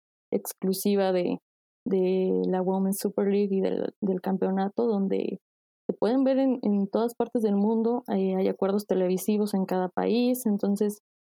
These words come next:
yo creo que, que eso también es muy importante para que las jugadoras se fijen en,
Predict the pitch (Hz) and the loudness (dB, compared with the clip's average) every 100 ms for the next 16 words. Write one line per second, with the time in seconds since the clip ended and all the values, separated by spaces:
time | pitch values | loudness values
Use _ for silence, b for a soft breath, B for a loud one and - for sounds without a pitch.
0 | _ _ - 214 220 220 220 202 - - | _ _ -4 -2 0 0 2 0 -2 -2
1 | 202 202 220 226 202 185 190 202 196 185 | 0 2 0 0 0 2 2 2 2 0
2 | 175 _ _ 202 190 202 202 185 - 185 | -4 _ _ -2 0 0 0 -2 -2 -4
3 | 185 196 185 185 185 180 - 185 185 190 | -2 -4 -4 -2 -4 -4 -2 -2 0 0
4 | 202 208 190 208 208 202 185 180 | 0 -2 -2 -2 0 -2 -2 -4